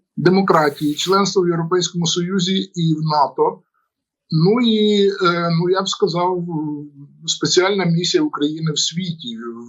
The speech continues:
в, в світовій архітектурі безпеки, можливо, членство України в Радбезі оон, е, наприклад,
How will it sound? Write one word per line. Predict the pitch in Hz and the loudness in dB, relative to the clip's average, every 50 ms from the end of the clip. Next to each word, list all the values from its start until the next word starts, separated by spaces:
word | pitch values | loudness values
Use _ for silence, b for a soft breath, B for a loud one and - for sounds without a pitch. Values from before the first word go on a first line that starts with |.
| 120 127 | 0 2
в, | 135 143 143 139 135 | 4 4 4 0 -2
в | 135 135 | -2 -4
світовій | - 147 139 - 156 170 175 | -4 -4 -4 -2 0 0 0
архітектурі | 170 165 165 151 - 143 - _ 175 165 165 160 - | 0 0 -4 -8 -10 -12 -10 _ -2 0 0 0 2
безпеки, | - - - - - 113 113 117 117 - - 113 107 | 0 0 0 -2 -2 -2 0 0 -2 -4 -8 -12 -10
можливо, | 113 120 127 143 165 175 175 165 165 160 160 B B B B B B | -8 -6 -2 2 2 4 4 2 0 0 -4 B B B B B B
членство | - - 147 160 170 180 170 - - 165 147 139 | 0 2 4 4 4 2 0 -2 0 2 2 2
України | 143 139 139 131 - 135 139 143 156 160 165 160 147 143 143 139 131 131 b b b b b b b b _ _ | 2 0 -2 -4 -4 -4 -4 -4 -4 -4 -4 -4 -4 -4 -6 -6 -8 -10 b b b b b b b b _ _
в | - 123 131 | -8 -2 0
Радбезі | 143 139 135 139 139 160 165 160 135 165 156 | 2 2 0 2 0 0 2 2 0 0 0
оон, | 147 151 143 127 127 123 120 117 117 117 117 | 0 0 0 0 0 -2 -2 -4 -4 -4 -4
е, | 117 117 - 139 120 120 120 120 123 123 120 123 123 123 127 127 127 131 127 127 135 135 | -6 -8 -8 -8 -6 -4 -2 -2 -2 -2 -2 -2 -2 -4 -4 -4 -4 -4 -4 -6 -6 -6
наприклад, | 135 135 135 - 147 165 175 170 - - - - - | -6 -6 -4 -2 0 0 0 0 -2 0 2 2 2